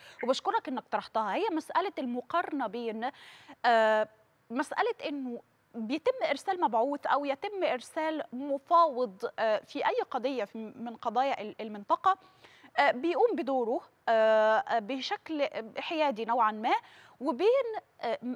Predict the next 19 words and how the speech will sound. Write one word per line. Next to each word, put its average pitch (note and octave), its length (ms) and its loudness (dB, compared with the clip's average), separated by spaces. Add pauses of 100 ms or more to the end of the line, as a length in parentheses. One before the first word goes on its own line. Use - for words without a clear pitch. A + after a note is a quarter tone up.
إنه C#4+ 180 -2
مصر E4 400 -4
تكون F4+ 540 -4
موجودة D4+ 540 -2
بشكل، D4 580 -6 (120)
آه، G3+ 200 -2
فاعل. F3 440 -2
هنا G4+ 260 0 (120)
يمكن G#4+ 300 -4 (420)
ال-، A#3+ 300 -2 (400)
ال-، B3 200 -6
الموضوع B3 420 0
مختلف. B3+ 460 -2
حضرتك C#4 420 -2
أشرت - 360 -2
إلى D#4+ 260 0 (340)
إنه D4 360 -2
الدور C4 400 -4
المصري C4 500 -4